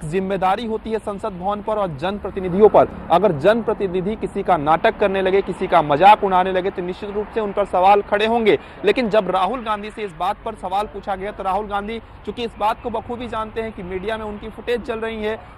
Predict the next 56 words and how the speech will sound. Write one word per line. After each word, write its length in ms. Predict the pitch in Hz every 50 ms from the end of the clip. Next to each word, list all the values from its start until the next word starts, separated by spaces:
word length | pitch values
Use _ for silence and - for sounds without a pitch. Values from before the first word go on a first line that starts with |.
| - - 151
राहुल 300 | 156 170 175 196 214 208
गांधी 260 | 214 208 208 202 208
वीडियो 280 | 180 196 202 190 226 220
बनाते 320 | 214 208 208 208 - 240
हुए 120 | 226 226
उसमें 280 | 226 220 214 - 226 220
नजर 240 | 208 208 233 233 226
आ 100 | 226 220
रहे 220 | 214 214 220 220
हैं, 100 | 220 220
तो 80 | - 202
राहुल 200 | 190 185 196 190
गांधी 220 | 190 190 190 196
इस 80 | 202 180 -
बात 200 | 196 196 202 -
को 80 | 208 196
इनकार 300 | 190 180 185 175 175 165
नहीं 180 | 170 196 240
कर 160 | 226 240 226
सकते 240 | 214 226 208 - 220
हैं। 80 | 214 202
राहुल 200 | 196 185 196 190
गांधी 220 | 190 185 190 190
ने 80 | 190 196
कहा 220 | - 202 202 214
कि 120 | - - 208
हाँ, 200 | 202 214 220 226
मैंने 200 | 220 214 214 208
वीडियो 280 | 202 214 202 226 233
बनाया, 340 | 220 226 226 226 220 214 214 - - - - - - -
वीडियो 260 | - 202 214 220 233
मेरे 180 | 233 233 226 226
फोन 320 | 220 - 247 247 262 247
पे 120 | 233 233 220
है। 120 | 220 226
उसके 200 | 214 196 - -
बाद 220 | 196 202 208 202 196
राहुल 220 | 208 202 214 214
गांधी 280 | 202 208 202 202 214 214
अडानी 380 | 190 165 175 180 190 202 220
और 100 | 214 202
तमाम 360 | 202 - 190 190 202 220 220
विषयों 280 | 202 202 180 - 208 196
पर 160 | - 226 240
राहुल 220 | 220 202 196 196 190
गांधी 220 | 185 185 196 208
बोलने 320 | 180 185 220 220 220 220
लगे, 220 | 208 190 185 190 220
जैसे 240 | 196 202 - 214 202
कि 60 | 214
सरकार 340 | - 196 190 - 190 190 185
पर 120 | - 208
वो 100 | 214 214
हमलावर 360 | 202 202 208 220 233 240 240
रहते 240 | 220 202 190 - 202
हैं। 160 | 165 156 123